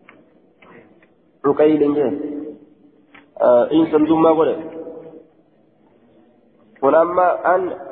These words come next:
عقيل جده. عقيل. عن عقيل. آه. عن عقيل. عن ابن شهاب. عن عروة. عن عائشة أن رسول الله صلى الله عليه وسلم،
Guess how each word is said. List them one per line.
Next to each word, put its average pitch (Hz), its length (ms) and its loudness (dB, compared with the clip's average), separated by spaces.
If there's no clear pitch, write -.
عقيل 143 1200 0
جده. 117 240 -4
عقيل. 120 800 0
عن 165 240 2
عقيل. 147 920 2
آه. 143 340 2
عن 147 120 4
عقيل. 156 640 0
عن 147 120 2
ابن 180 140 0
شهاب. 147 600 0
عن 151 120 2
عروة. 170 360 2
عن 135 400 2
عائشة 156 400 2
أن 151 100 2
رسول 156 280 -2
الله 170 320 0
صلى 165 140 0
الله 165 340 2
عليه 156 180 4
وسلم، 170 680 0